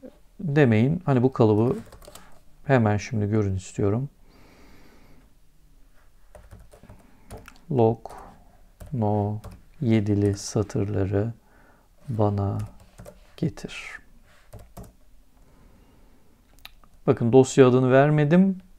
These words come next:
Bu sefer ne yaptı? Cat bir log da çıktı vermedi. O çıktıyı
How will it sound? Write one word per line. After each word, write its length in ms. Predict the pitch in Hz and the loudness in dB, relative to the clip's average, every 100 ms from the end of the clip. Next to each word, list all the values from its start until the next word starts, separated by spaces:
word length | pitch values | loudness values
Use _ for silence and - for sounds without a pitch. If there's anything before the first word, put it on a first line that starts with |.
| - | -18
Bu 0 | |
sefer 340 | - 143 147 139 | -2 2 4 4
ne 140 | 147 | 4
yaptı? 600 | 147 135 - - 170 180 - - | 2 2 -2 0 2 0 -6 -4
Cat 380 | - 135 - | 0 0 0
bir 180 | 143 139 | 4 6
log 420 | 131 127 135 - | 8 8 6 4
da 100 | 127 | 2
çıktı 420 | 101 - - - 107 | 2 -4 -2 2 4
vermedi. 380 | 107 107 131 | 4 2 2
O 160 | 160 131 | 4 4
çıktıyı 640 | - - - 123 113 170 | 2 -8 -2 4 6 4